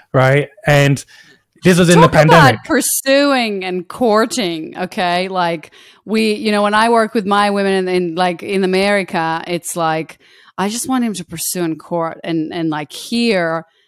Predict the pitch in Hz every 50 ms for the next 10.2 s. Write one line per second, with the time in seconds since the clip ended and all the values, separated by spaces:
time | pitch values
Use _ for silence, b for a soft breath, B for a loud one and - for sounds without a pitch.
0 | _ _ _ _ _ _ _ - 196 202 170 - - 208 185 180 - - - -
1 | - - - - _ - 247 185 185 175 175 170 - - - _ - 214 208 -
2 | - - 247 233 220 202 185 185 170 - - 185 190 190 180 175 165 165 160 160
3 | 160 - - 180 180 175 170 165 156 160 160 156 - - 170 151 _ _ _ -
4 | 180 175 - - - - - 165 170 165 156 156 95 90 156 - _ _ _ _
5 | _ _ _ _ _ _ _ _ _ - 147 147 165 160 156 156 143 165 190 208
6 | 202 147 143 160 135 131 131 135 - - 160 160 165 165 160 160 196 151 - 143
7 | - 180 170 - _ - 127 123 - 143 156 165 139 139 156 180 180 - - -
8 | 165 175 175 156 131 110 113 120 117 113 120 120 120 123 117 110 104 104 104 143
9 | 151 160 170 170 165 151 135 123 113 143 131 127 - - 120 110 107 110 113 117
10 | 127 160 185 -